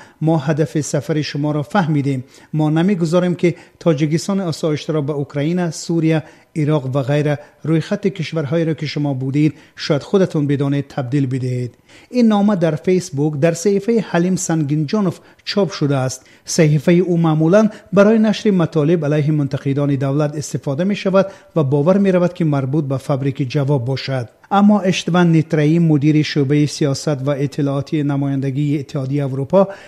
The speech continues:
ادعاهای آمده در این نامه را رد می‌کند. او به رادیو آزادی گفت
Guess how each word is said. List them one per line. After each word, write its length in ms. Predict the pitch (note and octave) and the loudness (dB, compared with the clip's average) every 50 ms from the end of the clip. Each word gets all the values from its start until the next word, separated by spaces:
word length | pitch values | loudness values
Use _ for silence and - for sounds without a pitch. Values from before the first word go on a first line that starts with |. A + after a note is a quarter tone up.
| - _ - | -20 _ 0
ادعاهای 680 | F3+ E3 C#3+ F3+ E3+ E3+ D3+ C#3 F3 F#3 F#3+ G3 G3 | 0 2 4 4 4 2 2 2 4 4 4 4 2
آمده 440 | - - D#3+ D#3 D#3 E3 D#3+ G#3 G#3 | 0 0 0 0 0 2 4 4 4
در 140 | D#3 D#3 C#3+ | 4 4 2
این 140 | D3+ D#3 | 2 2
نامه 260 | D#3 D3+ C#3+ C#3+ D3 C#3+ | 2 0 0 0 0 0
را 120 | D3 D3 | 0 0
رد 220 | C#3+ D#3 D3 B2 | 0 0 0 0
می‌کند. 460 | C3+ C#3+ C3+ - - C#3+ C#3 C3 B2+ - - - - - _ | 0 -2 -2 -2 -2 -2 -2 -2 -4 -6 -10 -18 -20 -20 _
او 140 | - D3+ D3 | -4 -2 -2
به 140 | C3+ D3 C#3+ | 0 0 2
رادیو 320 | D3 D3+ C#3 D3 D3 C#3 | 2 2 2 2 2 2
آزادی 320 | C#3 B2+ C#3+ C#3 B2+ C#3+ B2+ | 0 0 -2 -2 0 -2 2
گفت 320 | C#3+ E3 E3+ E3+ - | 2 2 2 2 0